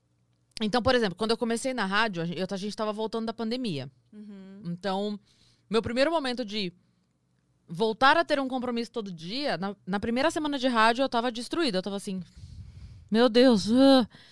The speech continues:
Speaker 1: Aí, foi acostumando, foi acostumando, acostumando, acostumando. Quando eu tava totalmente habituada com a rádio,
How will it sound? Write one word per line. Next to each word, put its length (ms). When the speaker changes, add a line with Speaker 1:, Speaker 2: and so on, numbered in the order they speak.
Speaker 1:
Aí, 400
foi 160
acostumando, 560
foi 120
acostumando, 440
acostumando, 380
acostumando. 360
Quando 100
eu 60
tava 240
totalmente 460
habituada 380
com 120
a 40
rádio, 480